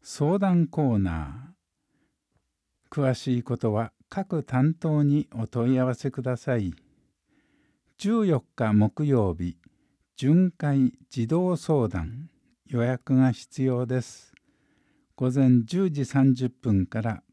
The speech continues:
午後四時三十分。担当は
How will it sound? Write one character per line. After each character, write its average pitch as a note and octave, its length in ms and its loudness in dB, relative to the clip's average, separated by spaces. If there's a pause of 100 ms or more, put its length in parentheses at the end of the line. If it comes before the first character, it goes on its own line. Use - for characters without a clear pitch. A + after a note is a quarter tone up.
午 D3+ 120 -2
後 C#3 320 2
四 F3 200 0
時 D3 140 -6
三 A#2 300 2
十 A2 180 -6 (140)
分。 C3 260 -10 (600)
担 C3 280 0
当 B2 360 -2
は A#2 180 -4